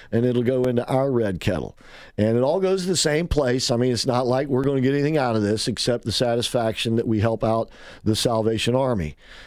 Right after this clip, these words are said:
uh, which, which is great. So, uh, this is, uh, going on for the next, uh, I guess, I think it stops on the, the twenty-fourth.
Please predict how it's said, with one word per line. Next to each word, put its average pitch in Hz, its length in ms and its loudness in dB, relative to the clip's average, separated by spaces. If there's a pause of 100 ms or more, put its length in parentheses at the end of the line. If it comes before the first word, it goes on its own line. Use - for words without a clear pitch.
(140)
uh, 101 240 2
which, 104 380 0
which 127 260 0
is 123 120 0
great. 95 340 -2 (380)
So, 110 640 0
uh, 110 560 -2
this 123 440 -2
is, 113 260 0
uh, 113 220 0 (920)
going 127 240 2
on 131 200 0
for 120 120 -4
the 113 120 2
next, - 580 -4
uh, 113 320 0
I 110 140 0
guess, 131 280 -2
I 127 80 0
think 233 200 -2
it 214 80 -2
stops 147 360 -2
on 143 160 0
the, 139 220 -2 (560)
the 127 100 -2
twenty-fourth. 175 800 -2